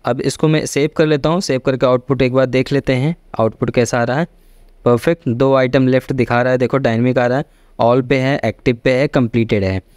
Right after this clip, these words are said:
ठीक है। अब इसमें बुलेट्स वगैरह आ रहे हैं, क्लियर कंप्लीटेड नहीं है, to do items work लिखा है। तो इन सारी चीज़ों को मैं वर्क करूँगा नेक्स्ट वीडियो में। तो मिलते हैं नेक्स्ट वीडियो में, तब तक के लिए बाय बाय, कीप प्रैक्टिस, कीप कोडिंग। और हाँ, कोई भी प्रॉब्लम या कोई भी डाउट हो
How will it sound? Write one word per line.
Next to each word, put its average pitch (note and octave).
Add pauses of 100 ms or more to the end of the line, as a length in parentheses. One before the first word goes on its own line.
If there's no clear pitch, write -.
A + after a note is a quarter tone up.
(240)
ठीक E3+
है। C3+ (260)
अब C3
इसमें D#3
बुलेट्स C#3+
वगैरह C#3+
आ C3+
रहे C#3
हैं, C#3 (100)
क्लियर B2+
कंप्लीटेड B2
नहीं C3
है, B2+ (680)
to C3+
do B2+
items B2
work B2
लिखा A#2+
है। B2
तो G3
इन G3
सारी E3+
चीज़ों D#3
को D#3
मैं D#3
वर्क C3+
करूँगा C#3
नेक्स्ट B2+
वीडियो B2+
में। D#3+ (460)
तो C3
मिलते D3+
हैं F#3
नेक्स्ट F3+
वीडियो E3
में, F3
तब -
तक C3
के D3+
लिए C#3
बाय B2+
बाय, D3 (460)
कीप D#3
प्रैक्टिस, E3
कीप C#3
कोडिंग। D#3 (120)
और B2+
हाँ, A#2+
कोई D#3+
भी F#3
प्रॉब्लम C#3+
या E3
कोई C#3+
भी D#3+
डाउट B2+
हो C3+